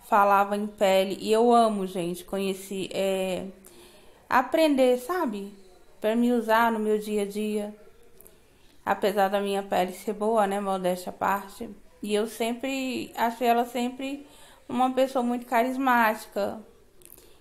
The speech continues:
E entrando ontem à noite por lá, aí me veio a notificação que a Tatiele, né, que ela se rotulava como doutora Tatiele,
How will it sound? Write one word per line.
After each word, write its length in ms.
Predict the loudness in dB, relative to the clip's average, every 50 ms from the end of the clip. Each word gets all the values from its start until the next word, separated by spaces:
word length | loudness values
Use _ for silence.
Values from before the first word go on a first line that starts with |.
| -16 -10
E 180 | -6 -2 0 0
entrando 800 | 0 0 0 0 0 2 2 2 2 2 0 -2 -4 -6 -10 -6
ontem 440 | 0 2 2 2 2 0 -2 -2 0
à 60 | 0
noite 540 | 0 0 0 0 0 -2 -6 -10 -10 -10 -10
por 240 | -6 -4 -4 0
lá, 340 | 2 2 4 2 2 -2 -6 -4
aí 180 | -2 0 0 2
me 140 | 0 -2
veio 240 | -2 -2 0 2 2
a 20 | 2
notificação 1040 | 4 2 0 0 -2 -10 -16 -10 -4 -4 -4 -4 -4 -4 -2 -2 -2 -2 -4 -8 -10 -14 -20 -20 -20 -20 -20 -20 -20 -20 -20 -20 -20 -20
que 300 | -14 -6 -4 -2 -2 -2 -2
a 120 | -2 -2 0
Tatiele, 720 | 2 2 2 2 0 -2 2 4 6 6 6 4 2 -2
né, 240 | 0 0 0 -2 -2
que 140 | 0 0 2
ela 160 | 2 2 0
se 160 | 0 -4 -2
rotulava 640 | 0 0 0 0 0 2 4 4 4 4 2 0 -2
como 320 | -2 -4 -4 -4 -4 -6
doutora 420 | -6 -6 -6 -4 -4 -2 -2 -2 -4
Tatiele, 760 | -4 -6 -6 -6 -4 0 2 4 4 4 4 2 -4 -10